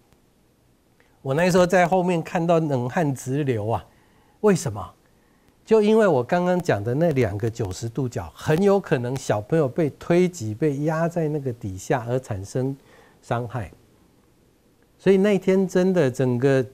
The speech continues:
开幕式，他没有任何孩子受伤或出事。我是讲说是祖宗八代有保佑。所以他并没有考虑到他这个行为，他这个互动的设计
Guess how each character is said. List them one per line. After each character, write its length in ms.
开 220
幕 200
式， 240
他 140
没 220
有 120
任 240
何 200
孩 160
子 120
受 220
伤 220
或 100
出 260
事。 320
我 120
是 180
讲 240
说 240
是 340
祖 140
宗 180
八 140
代 160
有 160
保 240
佑。 240
所 160
以 40
他 120
并 240
没 180
有 120
考 460
虑 200
到 220
他 220
这 260
个 100
行 380
为， 140
他 120
这 140
个 160
互 320
动 320
的 140
设 320
计 280